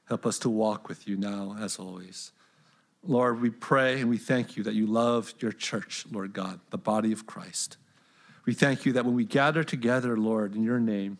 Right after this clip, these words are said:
when we hear the word being preached, when we practice communion, Lord God, that when we love one another and commit to one another, Lord God,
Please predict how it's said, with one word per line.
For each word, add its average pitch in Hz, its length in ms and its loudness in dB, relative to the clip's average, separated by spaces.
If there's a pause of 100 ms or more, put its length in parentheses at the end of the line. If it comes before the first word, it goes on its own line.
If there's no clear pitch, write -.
when 113 100 -2
we 120 80 2
hear 151 280 0
the 135 100 0
word 127 320 0
being 120 260 0
preached, - 520 -14 (260)
when 160 120 2
we 139 40 2
practice - 480 2
communion, 165 720 0 (160)
Lord 107 300 -8
God, 101 260 -10 (540)
that 131 120 4
when 135 120 4
we 147 160 4
love 170 400 2
one 127 120 4
another 110 220 2
and 110 120 0
commit 175 640 2
to - 160 2
one 139 240 4
another, 123 440 2 (240)
Lord 104 260 -8
God, 98 340 -8